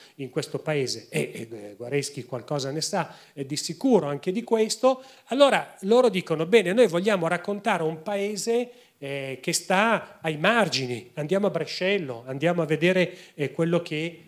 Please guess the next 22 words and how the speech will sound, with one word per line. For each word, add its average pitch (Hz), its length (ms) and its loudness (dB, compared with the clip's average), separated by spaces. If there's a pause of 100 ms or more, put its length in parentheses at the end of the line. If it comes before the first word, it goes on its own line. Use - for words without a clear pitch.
eh, 131 300 -8
le 147 120 -4
cartoline 165 560 -4
non 147 140 -6
ci - 160 -6
fanno 151 300 -6
vedere, 147 580 0 (180)
quello 156 220 -2
che 160 140 -4
gli 160 100 -2
Alinari 165 400 0
non 135 160 -10
ci - 140 -10
hanno 156 180 -4
mostrato", 170 800 -4 (220)
e 151 100 -10
quindi 170 560 -6 (120)
Viaggi 185 420 0
in 196 60 -4
Italia 175 680 0
è 175 360 0
sostanzialmente 160 1120 -6